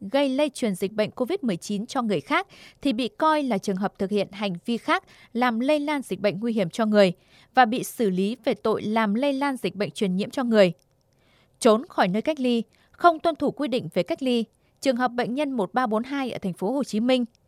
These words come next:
từ chối, trốn tránh việc áp dụng biện pháp cách ly, cưỡng chế cách ly, trường hợp bệnh nhân một bốn bốn mươi ở Vĩnh Long, không khai báo y tế, khai báo không đầy đủ hoặc khai báo gian dối, trường hợp bệnh nhân hai hai bảy tám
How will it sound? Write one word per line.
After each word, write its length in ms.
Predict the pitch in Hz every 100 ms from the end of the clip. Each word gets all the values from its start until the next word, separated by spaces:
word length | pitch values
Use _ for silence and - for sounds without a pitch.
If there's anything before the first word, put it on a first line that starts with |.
| _ _ _ _
từ 180 | - 269
chối, 380 | 247 247 226 302 -
trốn 220 | 285 285
tránh 260 | - 233 320
việc 120 | 247
áp 160 | - 233
dụng 240 | 269 -
biện 160 | 208 170
pháp 220 | - 349
cách 160 | 359 269
ly, 240 | 262 254 - _
cưỡng 200 | - -
chế 200 | - 233
cách 200 | 202 349
ly, 200 | 254 233 220 _ _ _
trường 180 | - 277
hợp 220 | 247 254
bệnh 240 | 240 220 247
nhân 180 | 294
một 240 | 269 220 196
bốn 140 | 202
bốn 200 | 208 226
mươi 200 | 269 262
ở 140 | - 180
Vĩnh 160 | 196 247
Long, 200 | 208 226 _ _ _ _
không 300 | - - 339
khai 180 | 320 311
báo 180 | 233 233
y 120 | 277
tế, 340 | - 220 226 370
khai 220 | _ 302 285
báo 240 | 233 226
không 340 | - 349 330
đầy 140 | 277 196
đủ 280 | 208 180 160 -
hoặc 180 | 214 -
khai 120 | 233
báo 240 | 214 190
gian 220 | 202 269
dối, 300 | 247 208 202 - _ _ _
trường 160 | - 262
hợp 160 | 233 196
bệnh 200 | 214 220
nhân 200 | 285 254
hai 220 | 262 262
hai 180 | 254 240
bảy 140 | 175
tám 300 | - 190 190